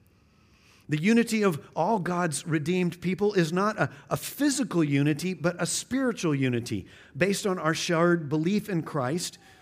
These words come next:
in his atoning work on the cross and in his resurrection. And this unity is brought about by the Holy Spirit who indwells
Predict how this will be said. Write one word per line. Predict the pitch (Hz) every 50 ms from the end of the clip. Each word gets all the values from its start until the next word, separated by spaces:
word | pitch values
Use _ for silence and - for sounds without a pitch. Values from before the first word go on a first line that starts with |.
| - - - - - - - - _ -
in | - 175
his | 175 170 175 170 151 - - - - - - _
atoning | 151 147 - - - 185 196 208 214 202 196 185 180 180 160
work | 139 160 180 175 180
on | 180 160 143
the | 143 139
cross | 143 - - 175 165 165 185 185 175 185
and | 180 156
in | 156 151
his | 156 147 123 131
resurrection. | 151 151 160 143 156 139 135 131 131 - - - 185 190 202 196 - - - - - - -
And | 190 190
this | 196 185 143
unity | 165 190 214 277 311 320 320 262 - - 170 143 123 147 180 180 - - - _ - _ _ _ _ _ _
is | - 180 185 139
brought | 143 123 165 185 185 180 170
about | 170 147 226 254 277 269 233 220 220 -
by | 135 170 160
the | 160 170 156
Holy | 160 175 175 170 180 175
Spirit | 175 - - - - 277 302 285 214 135 117 120 151 202 - - - - _ _ _ _ _ _ _ _ _ _ _ _ _ _ _ _ _ _ _
who | - 180 180 180
indwells | 170 165 143 156 147 170 160 156 156 131 -